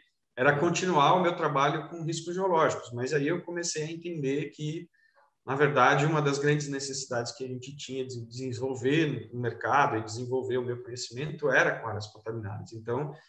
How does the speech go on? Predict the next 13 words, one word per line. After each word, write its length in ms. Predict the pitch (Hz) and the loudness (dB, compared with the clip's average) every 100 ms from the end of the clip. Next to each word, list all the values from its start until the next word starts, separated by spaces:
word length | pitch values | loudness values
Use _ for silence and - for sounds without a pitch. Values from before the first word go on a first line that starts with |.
| _ _ | _ _
eu 100 | 131 | 4
resolvi 460 | 139 147 175 151 131 | 6 6 6 2 -2
focar 440 | - 139 139 135 | -4 -2 0 0
nisso 460 | 143 127 143 - 143 | 0 -2 -2 -6 -6
e, 440 | 113 110 107 110 | -6 -4 -6 -6
e 60 | 117 | -8
foi 220 | - 120 | -6 -4
uma 140 | 123 143 | -2 -4
escolha 340 | 143 127 113 | -6 -6 -6
muito 220 | 117 120 | -8 -10
bem 140 | 127 123 | -10 -10
sucedida 500 | - - 113 123 120 | -10 -14 -14 -14 -12
também. 440 | 110 110 107 143 | -10 -6 -6 -8